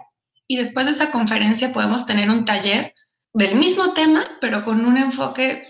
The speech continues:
totalmente, eh, psicológico, ¿no? Que les pueda brindar herramientas, y no solo herramientas en el sentido de qué hago con mi hijo o con mi hija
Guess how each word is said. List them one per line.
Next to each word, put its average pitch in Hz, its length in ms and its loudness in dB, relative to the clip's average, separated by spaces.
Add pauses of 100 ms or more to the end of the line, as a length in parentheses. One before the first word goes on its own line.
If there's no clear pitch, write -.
totalmente, 247 1200 -2
eh, 196 380 -10
psicológico, 208 840 -4
¿no? 110 200 -2
Que 240 80 -2
les 202 200 -4
pueda 226 240 0
brindar 208 340 -2
herramientas, 240 920 -2 (600)
y 247 120 4
no 277 120 6
solo 349 260 -2
herramientas 285 680 -2
en 262 140 -2
el 208 100 -2
sentido 226 400 -4
de 208 160 -4
qué 240 80 -2
hago 262 220 0
con 190 180 -6
mi 196 160 -2
hijo 233 180 -4
o 202 120 -4
con 190 220 -8
mi 214 160 0
hija 202 400 -8